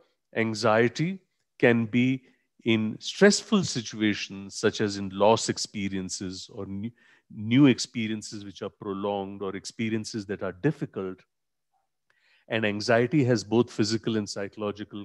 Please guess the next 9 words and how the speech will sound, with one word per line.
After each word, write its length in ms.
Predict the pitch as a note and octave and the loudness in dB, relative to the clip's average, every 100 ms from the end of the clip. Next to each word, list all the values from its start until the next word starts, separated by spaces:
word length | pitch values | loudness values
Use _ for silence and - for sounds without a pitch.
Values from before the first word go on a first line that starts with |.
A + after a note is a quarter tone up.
| - | -4
components. 840 | D#3+ F#3 - C3 F#2+ F#2 - - _ _ _ _ _ _ _ _ _ | -2 -2 -4 -8 -8 -12 -14 -16 _ _ _ _ _ _ _ _ _
Uncertainty, 960 | A2+ C#3 - D3 C3 B2 A#2 G#2+ A2+ A2 | -2 -2 0 4 4 2 -6 -8 -8 -8
fear 680 | - - C3 C3 A2 G#2+ A#2+ | -8 -4 4 6 6 4 0
are 220 | A#2+ A#2 | -4 -4
psychological 840 | - A2+ A2 A2+ A2+ A2+ A2+ A2+ | -4 -2 -2 -2 -4 -4 -8 -12
components. 800 | - G2 F#2+ G#2 F#2+ F#2+ G2 - _ _ _ _ _ | -8 -10 -10 -12 -12 -12 -16 -20 _ _ _ _ _
Heart 460 | - A#2 B2 B2 B2 | -8 0 0 -2 -6
beating 380 | A2+ A2 A2 G#2 | -8 -6 -10 -8
fast, 640 | - G2+ G2 G2+ - | -2 0 0 -4 -12